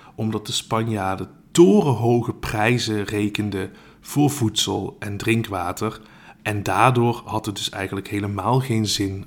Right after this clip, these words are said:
om lang in zo'n Spaanse haven te blijven. Uiteindelijk kreeg de vloot in februari zestien eenentwintig versterking en de broodnodige voorraden.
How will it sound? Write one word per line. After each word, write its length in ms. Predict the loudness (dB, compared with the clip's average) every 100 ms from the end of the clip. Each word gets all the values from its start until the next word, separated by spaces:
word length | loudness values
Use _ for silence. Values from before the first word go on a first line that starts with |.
| -4
om 240 | 2 4 4
lang 340 | 2 0 -2
in 180 | -4 -2
zo'n 220 | -4 -4
Spaanse 460 | -6 -6 -4 -4 -4
haven 520 | -4 -4 -6 -10 -16 -8
te 120 | -6
blijven. 420 | 2 4 4 -2 -12 -20 -20 _ -20 -20 _ 0
Uiteindelijk 720 | 4 6 6 6 4 4 0 -14 -12
kreeg 380 | -2 2 2 2
de 100 | 0
vloot 420 | 2 4 2 -2 -4
in 160 | -2
februari 720 | 0 -2 0 0 2 0 0 0
zestien 380 | 0 0 -2 -2
eenentwintig 680 | 0 0 0 -2 -2 -6
versterking 720 | -6 -4 -2 -4 -4 -4 -6 -6 -20 -20 -2
en 220 | 2 4
de 100 | 4
broodnodige 960 | 2 0 2 2 -2 -4 -4 -6 -10 -12
voorraden. 720 | -8 2 4 2 -4 -10 -16